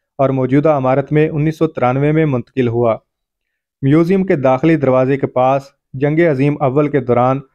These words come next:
जुर्रत व बहादुरी की अजीम मिसाल कायम करके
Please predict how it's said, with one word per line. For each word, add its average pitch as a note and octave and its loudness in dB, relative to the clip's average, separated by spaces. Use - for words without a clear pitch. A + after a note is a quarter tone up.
जुर्रत E3 0
व E3+ 2
बहादुरी C3 0
की D3 0
अजीम C3+ 2
मिसाल B2+ 0
कायम B2+ -2
करके C3 0